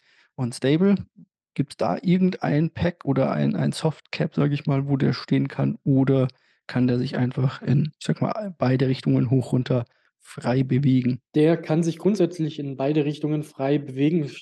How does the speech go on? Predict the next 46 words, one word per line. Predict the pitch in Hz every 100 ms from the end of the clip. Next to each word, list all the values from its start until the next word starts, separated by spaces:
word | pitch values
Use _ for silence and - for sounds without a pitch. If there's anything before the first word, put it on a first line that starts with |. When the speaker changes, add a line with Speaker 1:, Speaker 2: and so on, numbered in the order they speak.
| _
Speaker 2:
Ist | 165 175
natürlich | 165 170 160 147
auch | 147
in | 156
einer | 135
gewissen | 135 156 143
Weise | 139 143
immer | 147 143
an | 139
U | 135
S | 131
DeFi | - 170 156
geknüpft. | 147 135 151 165 - - -
Ähm, | 143 139 135
die | 139
ergänzen | 131 156 208 165
sich | 147 147 -
beide, | 147 165 175 175 175 -
sind | - 180
aber | 147 143
voneinander | 151 147 143 147 147
entkoppelt, | 139 131 139 160 151 151 -
wenn | 139
man | 135
jetzt | 135 -
sofort | 139 143 131
an | 135
Luna | 139 147 139
US | 165 175
denkt | 170 160 156
in | 151
einer |
gewissen | 143 143 147
Weise. | 143 156 156 165
Also | 151 135
wir | 143
haben | 147
praktisch | 147 143 139 -
diese | 147 139 139 131
Koppelung, | - 165 170 175 165 165 170 165 - _ _
damit | 147 147 147 143
m-, | 151 147 147
ähm, | 139 143 147
U | 147
S | 147
DeFi, | 196 190 165 160 160